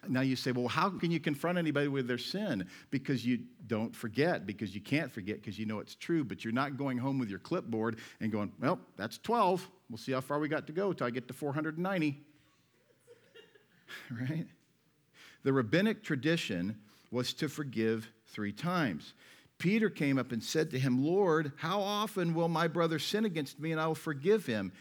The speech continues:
As many as seven times?" And of course, Peter felt pretty good about himself, right?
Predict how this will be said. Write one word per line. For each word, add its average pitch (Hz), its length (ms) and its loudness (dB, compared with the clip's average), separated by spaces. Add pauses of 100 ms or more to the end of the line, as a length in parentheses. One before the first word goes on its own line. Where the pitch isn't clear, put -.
(140)
As 117 160 -4
many 143 220 2
as 104 120 0
seven 143 380 2
times?" 143 420 0
And 139 120 2
of 120 100 -4
course, 139 380 -2
Peter 160 240 4 (180)
felt 139 260 0
pretty 117 180 -2
good 135 200 2
about 110 220 2
himself, 85 400 -6
right? 120 280 -2